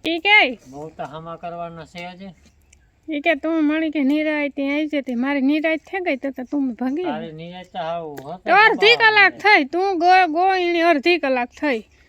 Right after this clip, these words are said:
Speaker 1: મેં પો-, હા, ઠા મૂક્યા ને પોતા
Speaker 2: એટલે આપણે
Speaker 1: કર્યા.
Speaker 2: ધોરીઓ કરવામાં બપોર ન થાય, અડધી પોણી
Speaker 1: પણ
Speaker 2: કલાક
Speaker 1: તો
Speaker 2: જ થાય.
Speaker 1: કહેવાય ને, હું તાકે ઓલું બધું હમુન નમુન કરવું હે.
Speaker 2: હમુન, હમુન કામ કરવાનું હોય?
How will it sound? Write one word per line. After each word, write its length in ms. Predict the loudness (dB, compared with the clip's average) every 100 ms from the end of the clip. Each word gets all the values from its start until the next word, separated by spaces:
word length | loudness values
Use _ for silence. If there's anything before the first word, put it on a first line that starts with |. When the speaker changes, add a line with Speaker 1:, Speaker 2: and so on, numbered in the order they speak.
| _ _ _
Speaker 1:
મેં 400 | 0 2 4 2
પો-, 260 | 0 0 0
હા, 260 | 2 0
ઠા 340 | 2 2 2 2
મૂક્યા 400 | 0 -2 0 0
ને 120 | 0
પોતા 200 | 0 -2
Speaker 2:
એટલે 240 | -2 -4
આપણે 140 | -4 -6
Speaker 1:
કર્યા. 120 | -8
Speaker 2:
ધોરીઓ 380 | -10 -12 -12 -14
કરવામાં 380 | -12 -12 -14
બપોર 340 | -14 -14 -10 -10
ન 200 | -10 -14
થાય, 160 | -14
અડધી 280 | -14 -14 -18
પોણી 300 | -20 -18 -18
Speaker 1:
પણ 120 | -10
Speaker 2:
કલાક 160 | -6 2
Speaker 1:
તો 60 | 4
Speaker 2:
જ 40 |
થાય. 80 | 4
Speaker 1:
કહેવાય 480 | 4 4 4 4 0
ને, 100 | -2
હું 240 | -2 -2
તાકે 240 | -2 -2
ઓલું 260 | 0 0 0
બધું 260 | -2 -2 -2
હમુન 340 | -2 0 0
નમુન 400 | 0 -2 -2 -4
કરવું 480 | -2 -2 -2 -6 -8
હે. 160 | -12 -16 _ _ _
Speaker 2:
હમુન, 300 | -18 -18 -18
હમુન 340 | -18 -18 -18
કામ 240 | -16 -16 -16
કરવાનું 520 | -20 -20 -20 -20
હોય? 80 | -20